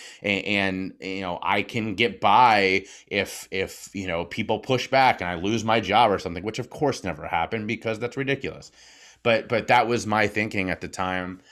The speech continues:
And so I started doing this work on the side for, for a couple of years, um, doing a lot of speaking, some one-on-one work, uh, with people that were struggling or recently into recovery.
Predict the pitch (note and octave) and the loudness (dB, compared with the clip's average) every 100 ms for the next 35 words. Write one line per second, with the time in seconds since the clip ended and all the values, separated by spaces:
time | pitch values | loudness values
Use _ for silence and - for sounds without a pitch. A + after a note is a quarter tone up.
0 | - _ _ _ - A2 G#2+ G2 - G#2+ | -20 _ _ _ -2 2 2 0 0 0
1 | - C3 B2 A#2 A#2 A#2 G#2+ F#2 G#2+ A2 | 2 0 0 0 0 -2 -4 -4 -4 -4
2 | G#2 F#2 G2+ G2 G#2 G2+ - F#2+ F2+ F#2 | -6 -2 2 4 2 0 -4 -2 -2 -4
3 | - G2 F#2+ - G2 G2+ F#2+ F2+ F2+ G2+ | -6 -4 -2 -2 -2 -2 -2 0 0 0
4 | - D#2 F2 E2+ D#2 - F#2+ F#2+ F2+ F2+ | -4 -2 -2 -2 -8 -6 -4 -2 0 0
5 | F#2 F2+ - G2+ G2 G#2 F#2+ F#2 F#2+ - | 0 -4 -6 -6 -2 -4 -2 -6 -10 -16
6 | - - _ - G2 G2+ G2+ F#2+ F2+ F2+ | -20 -20 _ -4 -2 0 0 0 -2 -2
7 | F#2 F#2 F#2+ F#2 F#2 - - F#2 F2 F2+ | -2 -2 0 0 -2 -8 -10 -6 -4 -6
8 | - F#2+ F#2 F#2+ - - A2 G2+ G2 F#2 | -6 -6 -4 -6 -6 -6 -2 0 0 -2
9 | E2+ E2+ E2+ - D2+ F#2 E2+ F2+ E2+ - | -4 -4 -6 -8 -8 -8 -8 -8 -10 -10
10 | F2 E2+ - F2+ F2 F2+ F2 | -12 -10 -8 -8 -6 -4 -6